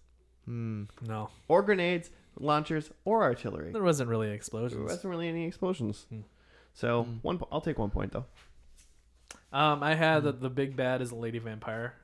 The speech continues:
Speaker 2: True. Uh, there's a
Speaker 3: Mm-hmm.
Speaker 2: Piccolo vampire, which I think Pandemonium was a vampire, and she was fighting with the good guys. I'd call her a Piccolo.
Speaker 3: I'll give you that because, yeah, it's like Seth, in my opinion, if anybody wasn't a vampire, Seth wasn't a vampire.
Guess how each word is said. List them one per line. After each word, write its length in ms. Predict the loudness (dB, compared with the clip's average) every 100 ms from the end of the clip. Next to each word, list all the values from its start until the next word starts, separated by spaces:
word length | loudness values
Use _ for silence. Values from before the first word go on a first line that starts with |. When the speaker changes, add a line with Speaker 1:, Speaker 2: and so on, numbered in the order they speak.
| _
Speaker 2:
True. 360 | -12 -10 -10 -12 -20 -20 -20 -20 _ _
Uh, 220 | -8 -4 -2
there's 180 | -4
a 40 | -4
Speaker 3:
Mm-hmm. 60 |
Speaker 2:
Piccolo 320 | -4 0 2 2
vampire, 500 | 0 2 2 2 0
which 180 | -2
I 60 | -2
think 480 | -2 -4 -4 -10 -20 _
Pandemonium 840 | -2 0 0 0 0 -2 -4 -4 -10 -8
was 340 | -4 -4 -4
a 60 | -8
vampire, 640 | -6 -6 -4 -4 -4 -8 -10
and 120 | -10
she 140 | -6
was 360 | -6 -6 -8 -12 _ _ _ _
fighting 200 | -4 -4
with 100 | -6
the 60 |
good 220 | -6 -6 -6
guys. 420 | -8 -8 -14 -20 _ _ _
I'd 140 | -14 -8
call 160 | -6
her 100 | -6
a 60 | -10
Piccolo. 380 | -10 -10 -12 -14 _ _ _ _ 0
Speaker 3:
I'll 160 | 2
give 180 | 2 2
you 80 | 4
that 260 | 4 2
because, 260 | 0 -4 0
yeah, 160 | 0 0
it's 200 | -2 -2
like 220 | -4 -6
Seth, 340 | -2 -2 -2 -12 -20 -20 _
in 160 | 0 2
my 160 | 2 0
opinion, 320 | -2 -4 -4
if 60 | -2
anybody 320 | 2 4 2
wasn't 480 | 4 4 4 0 0
a 40 |
vampire, 540 | -2 -2 -2 -2 -4 -10
Seth 340 | 0 0 0
wasn't 260 | -4 -8 -8
a 40 |
vampire. 560 | -10 -10 -6 -6 -6